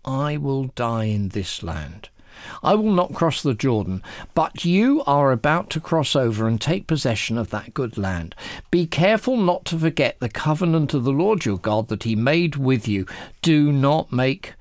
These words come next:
for yourselves an idol in the form of anything the Lord your God has forbidden.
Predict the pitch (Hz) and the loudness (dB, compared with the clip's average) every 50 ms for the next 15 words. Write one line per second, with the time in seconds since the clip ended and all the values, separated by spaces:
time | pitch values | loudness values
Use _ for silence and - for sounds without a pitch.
0 | - - - - - - - 127 123 113 117 127 160 208 190 - - - 113 92 | -20 -20 -20 -20 -8 -2 0 2 2 4 4 4 4 2 2 0 2 2 2 2
1 | 85 85 90 101 117 - - - - - - - - 139 139 135 135 127 120 117 | 2 0 -4 -6 -8 -10 -14 -14 -18 -20 -12 -6 -2 0 2 2 4 4 4 4
2 | 117 123 120 - 131 123 123 127 131 135 - - - 117 101 98 101 98 98 95 | 4 2 2 2 0 0 2 2 2 0 0 -2 -2 0 0 0 0 0 -2 -4
3 | - - _ - - - 139 135 139 147 156 151 143 - - 143 139 139 131 135 | -6 -12 _ -12 -6 -4 -2 0 0 0 0 -2 -4 -4 -4 -2 0 0 0 0
4 | 127 117 110 117 107 104 107 - - 110 107 101 - 95 95 92 104 95 - - | 0 0 0 0 0 0 -2 -2 -4 -4 -4 -4 -4 -4 -4 -4 -6 -8 -8 -8
5 | - 107 95 - 95 87 82 - 85 85 - | -6 -6 -6 -4 -6 -6 -6 -6 -8 -8 -10